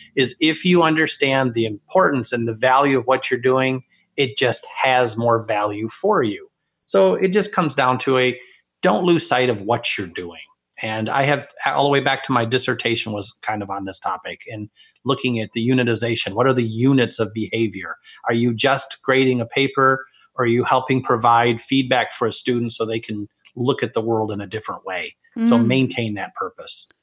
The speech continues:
Speaker 2: Oh, yeah. I love that you used the example of grading. I recently was tweeting about that and being
Speaker 1: Mm-hmm.
Speaker 2: thankful for Jesse Stommel, who really has condemned us around grumbling about having to grade, especially in public spaces, and what that's like if a student would ever see that. Like,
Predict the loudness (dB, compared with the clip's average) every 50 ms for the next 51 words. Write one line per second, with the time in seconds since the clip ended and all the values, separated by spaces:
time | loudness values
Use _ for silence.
0 | _ _ _ _ _ _ -10 -8 -6 -4 -2 0 2 2 4 4 4 2 2 2
1 | 2 0 0 0 0 0 -2 -2 0 -2 -2 -2 -2 -2 -2 -2 -2 -2 -2 -2
2 | -4 -4 -6 -4 -2 0 0 0 0 0 0 0 0 2 0 0 0 0 -4 -2
3 | -2 -2 -2 -4 -2 -2 0 0 2 2 2 2 2 2 2 2 2 0 2 2
4 | 2 2 2 0 -4 -10 -20 -20 _ _ -2 -2 0 0 0 0 0 0 0 0
5 | 0 0 0 0 0 -2 0 0 -2 -2 0 0 -2 -2 -2 -4 -6 -4 -2 -2
6 | 0 2 2 2 2 2 2 2 2 2 4 4 4 4 4 4 4 4 2 0
7 | -4 -2 -2 0 2 4 6 6 6 6 4 2 2 2 0 0 2 4 4 4
8 | 4 4 2 -2 -6 -18 -20 _ _ _ 0 4 4 6 6 4 4 4 4 2
9 | 2 2 2 2 2 2 2 2 2 2 2 2 0 0 -2 -4 -2 2 4 4
10 | 4 4 2 0 -4 -8 -10 -16 _ _ -8 -6 -2 2 2 2 2 2 0 0
11 | 0 -2 0 0 0 0 0 -2 -4 -6 -4 0 2 2 2 2 0 -2 -2 -2
12 | -2 -2 -2 0 0 0 0 0 0 0 0 -2 -2 -2 -4 -8 -8 -6 0 2
13 | 2 2 2 2 0 2 0 0 0 -2 -2 0 0 2 2 2 2 0 -2 -2